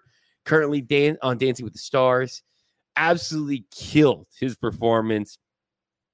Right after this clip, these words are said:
I saw people say, "Where was that footwork <laughs> when he was in the league?" Uh, I thought that was so disrespectful.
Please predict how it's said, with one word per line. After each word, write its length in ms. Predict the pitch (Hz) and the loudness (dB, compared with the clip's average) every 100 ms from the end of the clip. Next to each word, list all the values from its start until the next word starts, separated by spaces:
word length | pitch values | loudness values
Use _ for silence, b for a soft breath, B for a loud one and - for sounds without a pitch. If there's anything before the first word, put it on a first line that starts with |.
| _ - _ _ _ _ _ _ _ | _ -20 _ _ _ _ _ _ _
I 80 | 131 | -4
saw 160 | 127 190 | 0 0
people 240 | 196 175 | -2 -8
say, 220 | 170 190 170 | -4 -4 0
"Where 260 | 147 151 | 2 2
was 140 | 151 139 | 2 0
that 240 | 139 127 | -2 0
footwork 560 | 147 147 139 120 180 170 | 2 4 4 4 2 2
<laughs> 0 | |
when 160 | 151 | 2
he 80 | 160 | 4
was 160 | 147 139 | 2 0
in 60 | |
the 100 | 139 | -2
league?" 500 | 123 117 123 139 139 - - | -2 -2 -4 -4 -8 -14 -4
Uh, 680 | 135 127 120 117 113 113 110 - | 0 2 2 0 0 -2 -6 -4
I 180 | 123 120 | -2 -2
thought 140 | 139 120 | -2 0
that 100 | 117 | 0
was 260 | 117 101 - | -2 -6 -18
so 360 | - 131 139 | -8 -4 -2
disrespectful. 960 | 120 110 - 101 92 101 95 - 98 | -4 -10 -12 -12 -6 -6 -6 -2 0